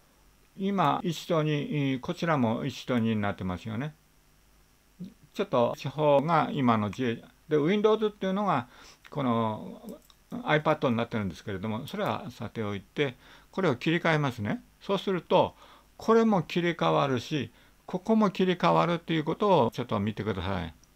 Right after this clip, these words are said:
いいですか？一、二、三。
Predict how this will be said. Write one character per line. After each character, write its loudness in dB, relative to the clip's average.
い -6
い -2
で -2
す -10
か？ -6
一、 -12
二、 -4
三。 -8